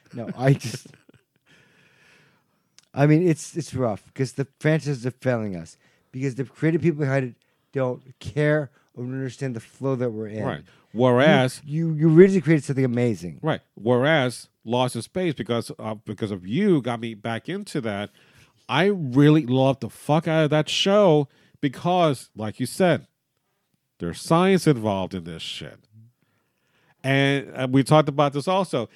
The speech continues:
Speaker 2: that in season two, uh, Maureen has this moment of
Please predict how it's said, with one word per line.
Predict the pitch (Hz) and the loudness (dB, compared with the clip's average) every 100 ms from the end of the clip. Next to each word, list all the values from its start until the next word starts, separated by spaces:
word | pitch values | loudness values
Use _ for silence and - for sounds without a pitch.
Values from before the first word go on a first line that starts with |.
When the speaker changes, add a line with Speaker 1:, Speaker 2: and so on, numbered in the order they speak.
| _ _ | _ _
Speaker 2:
that | 127 120 113 _ - | -2 -2 -4 _ -8
in | 131 | -6
season | 117 156 143 147 | -6 -6 -6 -8
two, | - 175 165 131 113 _ _ _ | -4 -2 0 -2 -6 _ _ _
uh, | 117 113 110 101 92 | -6 -4 -4 -8 -8
Maureen | 120 127 147 160 143 | -2 0 0 -2 -2
has | 127 135 135 123 | 0 0 0 -2
this | 135 117 - 165 | -4 -4 -8 -14
moment | 139 120 143 139 131 | -10 -2 0 0 -2
of | 123 123 110 | -2 -2 -4